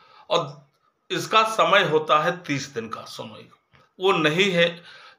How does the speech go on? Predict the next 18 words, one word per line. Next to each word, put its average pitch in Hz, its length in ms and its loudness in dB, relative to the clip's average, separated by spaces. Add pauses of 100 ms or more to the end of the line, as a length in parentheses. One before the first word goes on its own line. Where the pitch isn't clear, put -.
मिल 175 220 2
पा 151 160 4
रहा 139 140 2
है 135 80 4
इनको, 151 380 -4
ना 165 180 2
उस 160 120 2
पर 147 180 -4
कोई 147 180 0
सुनवाई 131 500 0
हुई 135 280 -4
है, 143 80 2
ना 151 100 2
कोई 139 260 -4
आदेश 117 460 -2
निर्देश 117 500 -6
हुआ 117 320 -8
है। 135 280 -4